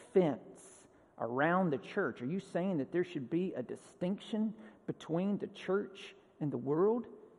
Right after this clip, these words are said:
Yes, I am. Absolutely, I am. Like, we know this as it relates to our, our, our actions, how we are to live. The church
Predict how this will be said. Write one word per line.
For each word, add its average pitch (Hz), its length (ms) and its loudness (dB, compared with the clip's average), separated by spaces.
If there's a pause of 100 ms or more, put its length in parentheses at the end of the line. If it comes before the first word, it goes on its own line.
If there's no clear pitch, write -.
(1900)
Yes, 165 340 10
I 202 180 10
am. 185 540 8 (920)
Absolutely, 254 840 6
I 165 140 10
am. 143 240 8
Like, 208 200 8
we 240 140 12
know 240 320 12
this 226 260 12
as 208 160 10
it 208 80 8
relates 208 520 12
to 214 120 10
our, 170 320 12 (380)
our, 151 400 8
our 147 260 10 (180)
actions, 202 540 8
how 190 180 10
we 190 140 12
are 180 100 10
to 175 140 2
live. 208 480 12
The 180 80 8
church - 500 4